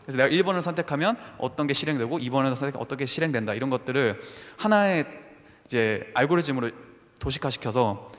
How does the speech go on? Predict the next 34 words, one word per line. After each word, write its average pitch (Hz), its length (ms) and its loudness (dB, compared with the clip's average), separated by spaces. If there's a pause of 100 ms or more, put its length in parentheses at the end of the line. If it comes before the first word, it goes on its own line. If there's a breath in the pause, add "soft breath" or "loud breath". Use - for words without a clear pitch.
엣지들을 156 420 2
다 123 120 2
선언해주고, 160 720 -2 (160 loud breath)
그 - 80 -2
엣지들과 143 460 4
엣지들 139 280 -2
간의 147 300 0
그런 120 260 0
연결관계, 113 480 0
즉 120 140 -6
엣지라고 117 400 0
하죠. 131 180 -4 (260 loud breath)
그 - 100 -4
엣지를 131 320 0
다 135 180 0
선언을 185 280 2
해줘야 151 220 0
돼요. 98 180 -4 (300 loud breath)
그리고 - 160 -4
그걸 156 180 4
실제로 185 300 0
파이썬 196 300 -2
코드로 143 180 -2
다 117 140 -6
짜주면 135 580 0 (500 loud breath)
하나의 160 240 2
이제 110 340 -2
그런 117 300 -8 (280 loud breath)
폴러를 139 1080 2
위한 120 340 -2 (200)
파이썬 180 260 -2
코드가 147 380 0
작성이 135 340 -2
되는데, 110 600 -4